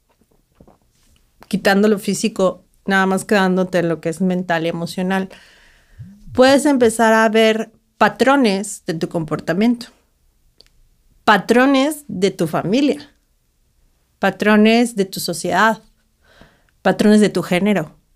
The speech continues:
también. Eso también tiene mucho que ver. Eso en el yoga se llama maya, se llama la ilusión. Vi-, lo que siempre les digo, ¿vieron Matrix? Vean Matrix. De eso se trata. O sea, es como que vives en una ilusión. Entonces empieza a ver esos patro-,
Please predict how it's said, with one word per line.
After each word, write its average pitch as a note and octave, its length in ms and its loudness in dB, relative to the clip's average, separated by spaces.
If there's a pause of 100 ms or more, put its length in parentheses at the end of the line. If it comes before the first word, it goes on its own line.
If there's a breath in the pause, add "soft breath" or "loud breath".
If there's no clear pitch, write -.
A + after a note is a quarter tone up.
(220)
también. E3 460 -4 (100)
Eso F3+ 180 -6
también F3 240 -4
tiene E3+ 180 -6
mucho F3+ 300 -6
que F3+ 120 -4
ver. F#3 260 -4 (760 soft breath)
Eso C4+ 320 4
en D#4 80 6
el C4+ 140 4
yoga A#3+ 260 4
se A#3+ 140 0
llama G#3 260 2
maya, G3+ 640 2
se F#3+ 180 -2
llama F3+ 260 0
la G#3 100 2
ilusión. F#3 360 -2
Vi-, - 180 0 (280)
lo A3 100 4
que A3 100 0
siempre A3 200 4
les G#3+ 100 2
digo, G#3 160 2 (180)
¿vieron B3+ 360 2
Matrix? B3+ 420 -2
Vean G3 220 0
Matrix. - 440 -2
De G#3 140 2
eso G3+ 160 0
se G#3+ 160 0
trata. F3 500 0
O F#3 60 2
sea, F#3 240 0
es F3+ 160 -2
como A3 260 2
que A3+ 120 2
vives A#3 500 4
en G#3+ 160 4
una G3+ 300 0
ilusión. E3 580 -6 (600 soft breath)
Entonces F#3+ 260 -2
empieza B3 320 2
a D4 40 4
ver C#4 140 2
esos C4 280 -4
patro-, A#3+ 340 -2